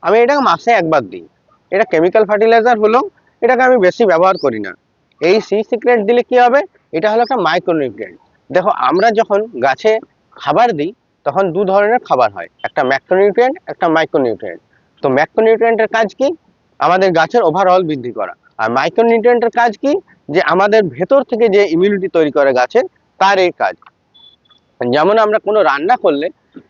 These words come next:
রান্নার খাবার তো বানাই, কিন্তু তাতে যেমন নুন দিতে হয়, একটু হলেও দিতে হয়, ঠিক তেমনি আমরা যত গাছেই করি,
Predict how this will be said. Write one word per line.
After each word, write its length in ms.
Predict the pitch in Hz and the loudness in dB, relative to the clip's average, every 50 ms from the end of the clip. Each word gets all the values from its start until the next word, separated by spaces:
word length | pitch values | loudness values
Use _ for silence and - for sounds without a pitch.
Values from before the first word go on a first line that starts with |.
| - | -4
রান্নার 320 | 135 143 156 175 196 208 - - | -2 0 0 0 0 0 -2 -4
খাবার 300 | - 143 143 156 196 220 | -4 -2 0 0 0 0
তো 140 | - - 226 | 0 0 2
বানাই, 300 | 214 220 185 143 120 107 92 - | 2 2 2 0 -2 -6 -8 -6
কিন্তু 180 | - 180 185 | -6 -6 -6
তাতে 300 | 175 - 147 143 - 196 | -4 -6 -6 -4 -2 -2
যেমন 200 | 196 220 220 208 190 175 175 | 0 2 2 2 2 2 2
নুন 240 | 196 220 254 254 | 2 2 2 2
দিতে 220 | 240 233 - - 190 | 0 -2 -2 -2 -2
হয়, 180 | 165 180 214 - 339 - - | 0 0 -2 -4 -4 -4 -6
একটু 220 | 170 - _ - 240 | -6 -4 _ 0 2
হলেও 160 | 226 247 254 | 2 2 2
দিতে 220 | 240 208 208 - 240 | 0 -2 -2 0 2
হয়, 180 | 208 220 247 311 - _ _ _ _ - | 2 2 2 0 -2 _ _ _ _ -6
ঠিক 120 | 233 220 _ - | -6 -6 _ 0
তেমনি 320 | - 196 196 185 143 107 87 _ _ _ _ _ | 0 0 2 2 -2 -4 -8 _ _ _ _ _
আমরা 280 | - 147 170 196 208 190 | -2 0 2 2 2 0
যত 260 | 151 139 143 131 - 233 | 0 0 -2 0 0 0
গাছেই 360 | 247 247 254 247 - 285 269 | 2 2 2 2 0 -2 -2
করি, 300 | - 208 160 120 104 87 | 0 0 0 0 -2 -6